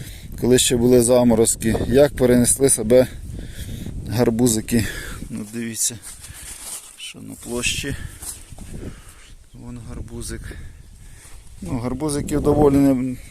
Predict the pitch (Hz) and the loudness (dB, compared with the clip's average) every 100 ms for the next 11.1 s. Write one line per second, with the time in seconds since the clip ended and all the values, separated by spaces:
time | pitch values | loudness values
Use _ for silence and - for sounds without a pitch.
0 | - 127 131 156 160 135 123 - - - | -8 -4 0 6 6 8 4 2 -10 -12
1 | - - - - - - - - - - | -12 -14 -14 -20 -20 -20 -20 -12 -8 -8
2 | 107 113 110 113 107 - 151 139 120 - | -6 -4 -4 0 0 0 0 0 -4 -8
3 | 117 104 120 120 120 131 123 120 110 113 | -10 -8 -6 -6 -2 0 2 2 2 -2
4 | - - - - - - - - - - | -6 -10 -12 -14 -16 -16 -16 -18 -20 -20
5 | - - - 113 104 110 110 - 127 113 | -20 -20 -20 -18 -18 -12 -10 -10 -14 -20
6 | - - 107 104 - 120 107 113 113 - | -18 -16 -14 -14 -12 -10 -10 -8 -8 -8
7 | - 120 - - - - - - - - | -12 -16 -20 -20 -20 -20 -20 -20 -20 -20
8 | - - - - - 139 139 180 170 - | -20 -20 -20 -20 -10 -4 2 6 6 6
9 | 123 135 127 127 185 208 170 117 110 135 | 0 4 4 6 6 6 4 2 4 6
10 | 147 175 139 143 - 135 - 117 104 98 | 6 8 6 6 4 0 -2 -2 -4 -6
11 | - | -10